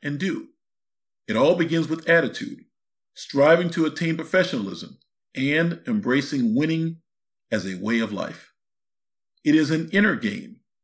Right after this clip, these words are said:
a way of being that comes out naturally in your work ethic and your approach to your job. You can develop winning qualities and skills in your personal life and reapply them in your work. Winning requires intense effort to develop acquired skills,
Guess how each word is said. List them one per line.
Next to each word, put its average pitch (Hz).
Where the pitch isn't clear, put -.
a 135
way 160
of 165
being 165
that -
comes 147
out 143
naturally 147
in 113
your 117
work 151
ethic -
and 117
your 107
approach 139
to 135
your 117
job. 101
You 196
can -
develop 127
winning 165
qualities 123
and 185
skills 190
in 151
your 156
personal 185
life 107
and 113
reapply 156
them 135
in 139
your 135
work. 104
Winning 208
requires 143
intense 190
effort -
to 120
develop 127
acquired 120
skills, -